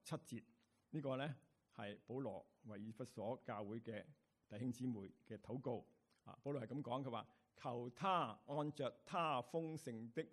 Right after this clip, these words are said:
榮耀，藉着他的靈，叫你們心裏的力量剛強起來，使基督因你們的信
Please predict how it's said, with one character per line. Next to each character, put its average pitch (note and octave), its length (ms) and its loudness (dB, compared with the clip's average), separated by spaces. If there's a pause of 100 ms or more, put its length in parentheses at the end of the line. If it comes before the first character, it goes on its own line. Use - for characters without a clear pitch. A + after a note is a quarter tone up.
榮 G#2 300 -4
耀， A2 240 -2 (280)
藉 D3 120 -4
着 B2+ 180 -2
他 D#3+ 160 -2
的 E3+ 140 0
靈， B2 200 0 (360)
叫 D3+ 160 4
你 C#3 100 6
們 A#2+ 240 0
心 F3 420 2
裏 C3+ 120 4
的 D#3+ 100 -2
力 C3+ 120 -2 (100)
量 A2 180 -2
剛 F3 260 6
強 B2+ 200 0
起 B2+ 100 -2
來， G2 240 0 (300)
使 E3 240 -2
基 E3+ 260 6
督 E3 300 2
因 D#3+ 260 4
你 C3 100 4
們 A2+ 200 0
的 D#3 100 0
信 B2+ 340 2